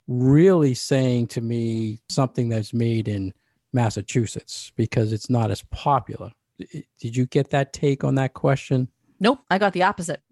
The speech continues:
Speaker 1: You got l-, really meaning
Speaker 2: That I
Speaker 1: local,
Speaker 2: think when
Speaker 1: like
Speaker 2: someone
Speaker 1: New
Speaker 2: asks
Speaker 1: England, local.
Speaker 2: local, what is, what do you have that's local? They're not talking California. They're talking New England.
Speaker 1: Local? See, I was thinking U S A.
Speaker 2: No,
Speaker 1: Local.
Speaker 2: that's not local.
Speaker 1: Because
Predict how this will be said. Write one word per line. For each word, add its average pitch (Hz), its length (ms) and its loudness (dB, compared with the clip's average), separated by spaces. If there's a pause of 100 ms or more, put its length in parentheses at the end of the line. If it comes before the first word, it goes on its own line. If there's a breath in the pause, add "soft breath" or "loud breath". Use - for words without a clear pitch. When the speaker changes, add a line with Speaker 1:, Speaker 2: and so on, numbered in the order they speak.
(120)
Speaker 1:
You 135 140 2
got 131 280 2
l-, 127 180 -4
really 139 400 4
meaning 135 280 4
Speaker 2:
That 202 160 4
I - 20 -2
Speaker 1:
local, 123 180 4
Speaker 2:
think 226 280 -4
when 208 200 -2
Speaker 1:
like 120 140 -2
Speaker 2:
someone 202 300 -2
Speaker 1:
New - 80 -12
Speaker 2:
asks 123 300 2
Speaker 1:
England, 131 580 0
local. 120 160 2
Speaker 2:
local, 247 600 2
what 202 240 2
is, 233 300 0 (260)
what 220 140 2
do 226 60 -2
you 247 100 2
have 208 400 0
that's 180 220 -4
local? 185 580 2 (300 loud breath)
They're 339 200 6
not 170 380 2
talking 143 340 -4
California. 143 720 -6 (300)
They're 208 220 2
talking 170 400 -2
New 151 160 -8
England. 160 400 -6
Speaker 1:
Local? 185 380 2
See, 185 220 -2
I 202 80 0
was 214 100 -4
thinking 190 380 -2
U 165 160 4
S - 180 2
A. 156 340 2
Speaker 2:
No, 165 540 -2
Speaker 1:
Local. 110 340 2
Speaker 2:
that's 202 160 2
not 185 220 0
local. 151 400 -6 (160)
Speaker 1:
Because 240 340 2